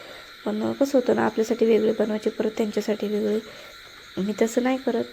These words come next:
डायरेक्टच हिरव्या मिरचीतलीच बनवून टाकली, कारण मुलांना पण हिरव्या मिरचीमध्येच आवडते. तर, अ, तुम्ही पण एकदा नक्की ट्राय करा, खूप छान लागते हिरव्या मिरचीमध्ये पण भाजी.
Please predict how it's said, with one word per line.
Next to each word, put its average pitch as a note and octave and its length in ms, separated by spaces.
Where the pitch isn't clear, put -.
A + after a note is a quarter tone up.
डायरेक्टच A3 460
हिरव्या A3+ 220
मिरचीतलीच A3 460
बनवून A3+ 240
टाकली, A3 300
कारण G#3+ 200
मुलांना A3 400
पण A3+ 160
हिरव्या A3+ 240
मिरचीमध्येच A#3 540
आवडते. A3+ 440
तर, G#3+ 400
अ, G#3+ 120
तुम्ही G#3+ 160
पण A#3+ 140
एकदा A#3+ 200
नक्की A3+ 240
ट्राय A3+ 220
करा, A3 220
खूप B3 240
छान A#3 120
लागते G#3+ 260
हिरव्या G3+ 200
मिरचीमध्ये G3+ 460
पण G#3+ 160
भाजी. A3 440